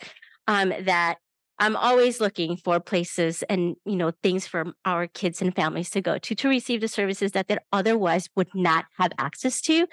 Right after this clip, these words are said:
So this accessibility across the city is so critical.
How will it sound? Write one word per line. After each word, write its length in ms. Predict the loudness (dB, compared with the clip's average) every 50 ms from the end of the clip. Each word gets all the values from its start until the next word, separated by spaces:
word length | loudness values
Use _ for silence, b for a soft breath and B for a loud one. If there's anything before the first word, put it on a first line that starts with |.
| B B B B B B
So 240 | B 0 2 2 4
this 260 | 4 2 0 0 -2 -6 -8
accessibility 840 | -8 -4 -2 -2 -2 0 0 -2 0 2 2 4 4 2 2 0 0
across 380 | -2 -4 -4 -2 -2 -2 -2 -2
the 80 | -6
city 320 | -4 -2 -2 -2 -2 -2 -4 -4
is 80 | -6 -6
so 240 | -4 -2 -2 -2
critical. 500 | -2 -4 -8 -10 -10 -8 -10 -10 -10 -12